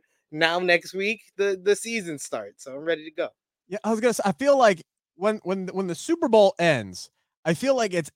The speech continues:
Speaker 2: eight hundred years until the fir-, like, we're actually, like, in N F L season and it kicks off again. Like, it felt like five minutes from the end of the N B A season to,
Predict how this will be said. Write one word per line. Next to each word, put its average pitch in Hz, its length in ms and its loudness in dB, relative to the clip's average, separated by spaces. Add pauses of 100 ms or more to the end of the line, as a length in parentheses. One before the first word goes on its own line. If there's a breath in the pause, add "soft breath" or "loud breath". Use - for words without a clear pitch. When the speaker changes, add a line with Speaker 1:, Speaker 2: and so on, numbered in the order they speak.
Speaker 2:
eight 226 220 4
hundred 180 420 -2
years 143 400 0
until 160 360 -2
the 143 100 -4
fir-, 175 260 -2
like, 151 180 0
we're 165 200 0
actually, 190 440 2
like, 160 300 0
in 180 280 0
N 170 180 0
F 175 180 0
L 170 160 2
season 156 420 -4
and 143 120 -4
it 135 80 -8
kicks 175 260 -4
off 160 240 2
again. 127 320 -4 (480)
Like, 180 220 -4
it 254 140 2
felt 302 240 4
like 180 180 4 (140)
five 233 300 8
minutes 190 340 2
from 160 160 -4
the 156 180 -4 (180)
end 277 220 4
of 277 60 -4
the 247 140 -2
N 226 200 4
B 208 80 4
A 202 240 6
season 151 480 -2
to, 170 260 -2